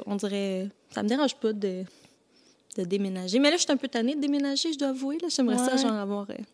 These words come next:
Speaker 1: ma maison de vie.
Speaker 2: Ouais, c'est ça.
Speaker 1: <laughs> Ouais, mais, euh,
Speaker 2: Mais y a-t-il une ville, mettons, que tu spots plus qu'une autre, ou ?
Speaker 1: Ben, ça dépend, là. C'est, soit la prochaine place qu'on va aller, ça va être soit, euh, en Montérégie,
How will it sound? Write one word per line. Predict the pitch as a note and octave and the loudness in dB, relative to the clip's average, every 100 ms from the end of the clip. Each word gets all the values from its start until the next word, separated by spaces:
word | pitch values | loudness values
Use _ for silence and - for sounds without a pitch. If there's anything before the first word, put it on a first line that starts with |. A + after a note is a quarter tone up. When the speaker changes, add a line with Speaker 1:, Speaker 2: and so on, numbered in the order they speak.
| _ - - - - - | _ -18 -18 -20 -14 -2
Speaker 1:
ma | G#3+ | 2
maison | G#3 G3+ G#3 | 2 2 0
de | G3+ | -2
vie. | G3+ A3+ - D#4 - B3+ | -4 -6 0 2 6 10
Speaker 2:
Ouais, | - B3+ C#4+ C#4+ | 12 12 8 8
c'est | B3+ | 4
ça. | A3+ - | 0 4
Speaker 1:
<laughs> | C#4+ D#4 - - _ - | 4 4 -2 -14 _ 0
Ouais, | G#3 - - - | 2 0 -14 -2
mais, | A3 G3 F#3 F3 | 0 0 -2 -4
euh, | G3+ G#3+ | -6 4
Speaker 2:
Mais | A#3+ | 6
y | |
a-t-il | A#3+ C4 | 8 8
une | B3+ | 8
ville, | A3 C4+ G4+ | 8 6 6
mettons, | G#4+ F#4 F#4+ | 4 6 4
que | G4+ E4+ | 4 2
tu | C#4+ | 0
spots | - - - D4+ C#4+ - | -4 -8 2 4 4 2
plus | D4+ E4 D#4+ | 2 2 0
qu'une | - C#4 | 0 2
autre, | D#4 F#4+ F4+ B3 | 4 0 -6 -6
ou ? | B3 - | -6 0
Speaker 1:
Ben, | A#3+ C#4+ C4+ C4 B3+ B3+ B3+ B3+ B3 B3 B3 A#3 - - - - - _ - - - - - _ | 8 10 12 10 6 6 8 8 8 8 6 4 -6 -8 -12 -16 -20 _ -20 -20 -20 -20 -20 _
ça | - - B3 | 0 6 6
dépend, | A#3+ A3+ A3 A#3 | 6 8 8 10
là. | B3+ | 8
C'est, | C4 A#3 A3+ | 6 6 4
soit | A3 - - D#4+ E4+ F4 F4 F4 - - - | 4 2 4 8 10 10 10 6 0 -6 4
la | C4 | 6
prochaine | D4 D4 D#4+ | 6 4 4
place | - D#4 D#4 | 4 4 6
qu'on | C4+ B3 | 4 2
va | A#3 A#3+ | 4 4
aller, | A3 G#3+ A#3+ A#3+ D4 | 6 4 2 0 -2
ça | - | 2
va | A#3+ | 2
être | A3+ | 4
soit, | - - C4 C4 C4 B3+ | 4 2 4 6 6 6
euh, | A#3+ A3 | 4 6
en | G#3 | 4
Montérégie, | G#3 G#3+ - G#3+ A3+ G#3+ G#3+ A#3 | 4 2 2 2 4 4 4 2